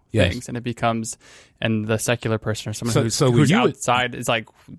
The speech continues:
Speaker 2: "These people are weird, man." Like, everybody's always getting their
Speaker 1: You
Speaker 2: feelings hurt and can't be around somebody because they did something to me or
Speaker 1: Well, you,
Speaker 2: whatever.
Speaker 1: you would say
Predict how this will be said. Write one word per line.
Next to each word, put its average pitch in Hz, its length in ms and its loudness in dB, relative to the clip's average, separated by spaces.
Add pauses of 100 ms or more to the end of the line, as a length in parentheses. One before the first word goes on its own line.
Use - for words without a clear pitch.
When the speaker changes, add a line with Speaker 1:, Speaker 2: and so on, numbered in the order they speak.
(120)
Speaker 2:
"These 196 200 -2
people - 220 -2
are 117 80 2
weird, 113 380 2
man." 131 240 2
Like, 135 120 -2
everybody's 170 300 2
always 135 280 4
getting 135 160 0
their 131 80 4
Speaker 1:
You 120 80 0
Speaker 2:
feelings 151 240 2
hurt 165 180 2
and 123 80 -2
can't 143 240 -4
be 139 80 0
around 120 280 0
somebody 143 340 0
because 123 260 0
they 120 100 2
did 123 160 0
something 127 340 -4
to 123 100 -8
me 127 260 0
or 120 40 2
Speaker 1:
Well, 127 100 8
you, 123 60 4
Speaker 2:
whatever. 127 220 2
Speaker 1:
you 160 180 6
would 208 160 4
say 98 500 0